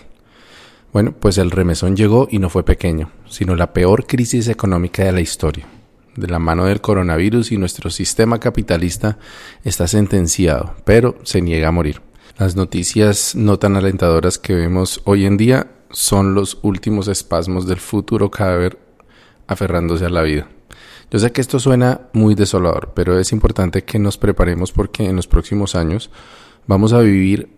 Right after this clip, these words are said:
una transformación fundamental de la economía en todo el mundo. Tal vez veamos un cambio de la moneda predominante y ciertamente vamos a ver diferentes versiones nuevas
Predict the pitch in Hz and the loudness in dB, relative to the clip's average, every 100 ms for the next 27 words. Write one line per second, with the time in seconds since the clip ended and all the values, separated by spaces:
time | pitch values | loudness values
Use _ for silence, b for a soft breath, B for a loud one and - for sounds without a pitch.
0 | _ 117 113 113 113 107 113 104 95 90 | _ 0 0 2 -2 0 2 2 2 -2
1 | 90 110 107 101 95 87 85 85 92 95 | 0 2 4 4 2 0 -2 0 -2 -2
2 | 98 92 85 82 85 - 92 - 82 82 | -2 0 0 -2 -2 -4 -4 0 0 0
3 | 87 80 69 - - _ _ _ B B | 0 -2 -4 -8 -16 _ _ _ B B
4 | - 95 101 98 110 107 110 123 110 104 | -2 2 2 2 2 2 0 -2 -2 0
5 | 104 104 101 101 98 87 82 85 - 98 | 2 4 2 2 0 0 -2 -2 -2 0
6 | 98 90 87 107 110 131 - - - 104 | 0 0 2 0 2 0 -2 -12 -8 -6
7 | - 95 85 101 104 101 95 - 98 101 | -2 -2 0 -2 0 0 -2 0 0 0
8 | - - - - - - 98 92 95 101 | -2 -10 -20 -20 -16 -2 -2 0 -2 -2
9 | 95 85 87 95 98 - 92 90 87 92 | 0 0 -2 -4 -4 0 0 -2 -2 -2
10 | 95 90 - 85 85 87 87 85 87 - | 0 -2 0 -2 0 0 0 0 -2 -4